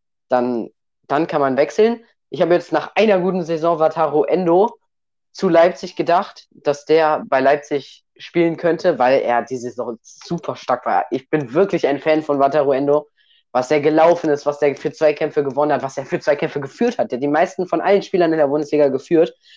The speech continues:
war maßgeblich an dem Erfolg von Stuttgart beteiligt diese Saison. Okay, sie haben keinen zählbaren Erfolg, aber sie sind halt Neunter und das ist ein Erfolg als Aufsteiger.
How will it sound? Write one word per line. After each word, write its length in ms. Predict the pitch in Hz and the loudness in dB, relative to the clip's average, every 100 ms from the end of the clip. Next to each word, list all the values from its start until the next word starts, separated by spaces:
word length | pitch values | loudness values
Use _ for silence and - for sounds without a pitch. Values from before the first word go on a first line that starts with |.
| _ - | _ -4
war 100 | 135 | 0
maßgeblich 760 | 147 190 190 - 208 190 170 | 0 0 -2 -2 0 0 -2
an 140 | - 156 | -2 0
dem 200 | 151 143 | -2 -2
Erfolg 420 | - - 180 185 | -6 0 2 2
von 140 | - 135 | -2 -4
Stuttgart 380 | - 156 131 | -2 0 -2
beteiligt 460 | - 127 165 151 - | -4 -2 0 0 -4
diese 140 | 120 | -12
Saison. 260 | 113 123 160 - _ _ - | -4 -2 -2 -4 _ _ -14
Okay, 180 | 113 | -8
sie 80 | 123 | -4
haben 80 | 127 | -4
keinen 160 | 139 131 | -6 -2
zählbaren 460 | 160 160 151 147 | 0 4 2 2
Erfolg, 340 | 117 - 185 185 | -2 0 0 2
aber 180 | 120 | -2
sie 140 | 104 113 | -4 -8
sind 160 | 123 | -8
halt 120 | 123 113 | -6 -2
Neunter 360 | 139 160 165 | 0 0 0
und 80 | 113 | -4
das 120 | 117 | -4
ist 140 | 135 - | -6 -8
ein 60 | |
Erfolg 320 | 110 - 117 | -6 -4 -2
als 160 | 123 - | -2 -4
Aufsteiger. 600 | 110 - 123 123 135 165 | -8 -4 0 2 0 -4